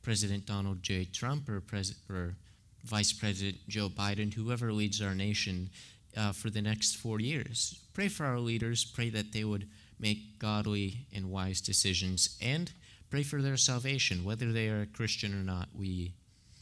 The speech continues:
we would hope that everybody would come to a saving knowledge of Christ. And if that's you, if you don't know who Christ is today, we'd love to pray with you, love to get you a Bible and set you in the right direction. So you could go to our website, you could give us a call or send us an email,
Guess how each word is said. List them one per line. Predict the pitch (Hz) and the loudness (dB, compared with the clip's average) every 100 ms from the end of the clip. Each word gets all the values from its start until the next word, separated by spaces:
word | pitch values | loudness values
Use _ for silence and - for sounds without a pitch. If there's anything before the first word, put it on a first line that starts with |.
| - | -8
we | 110 107 | 0 2
would | 101 | 2
hope | 110 | 0
that | 107 104 | 0 2
everybody | 107 107 98 98 | 2 0 0 0
would | 95 92 | 0 0
come | - 92 90 | -2 -2 -2
to | 95 | -2
a | |
saving | 87 - 92 90 87 | 0 2 2 0 -2
knowledge | 87 87 85 80 | -2 -2 -4 -8
of | - | -8
Christ. | - - - - - - - - - - | -10 -8 -6 -8 -10 -20 -20 -20 -10 0
And | 127 | 2
if | 120 - | 2 2
that's | 170 170 165 | 0 2 2
you, | 170 | 2
if | 147 | 0
you | 139 | 0
don't | 151 147 | 0 0
know | 135 | 2
who | 127 | 0
Christ | 127 135 131 - | 0 0 2 2
is | 131 | 0
today, | - 127 147 | 0 0 0
we'd | 139 | 2
love | 127 165 | 0 -2
to | 147 | -4
pray | 143 135 | -2 0
with | 131 127 | 0 -2
you, | 131 127 | -4 -4
love | 113 107 | -2 -2
to | 120 | -2
get | 107 104 - | -2 -2 -2
you | |
a | 98 | -4
Bible | 98 98 101 98 | -2 -2 -2 -2
and | 95 | 0
set | - 98 | -2 -2
you | 101 | -2
in | 95 | -2
the | 90 | -2
right | 90 92 | -2 -4
direction. | 104 90 90 - 98 98 - - - | -6 -6 -4 -6 -6 -10 -16 -20 -12
So | - 131 | -4 -2
you | 123 123 | 0 -2
could | 113 | -4
go | 127 123 | -2 0
to | 113 | 0
our | 104 | 0
website, | 101 143 160 - 147 143 143 - | 0 -2 2 2 2 0 -4 -8
you | 107 | -8
could | 104 98 - | -4 -6 -4
give | 120 107 | -4 2
us | - | 0
a | 104 | 0
call | 107 110 | -4 -2
or | 113 | -2
send | - 123 113 | -2 0 0
us | 110 | 0
an | 107 | 2
email, | 107 104 101 98 | 2 2 0 -4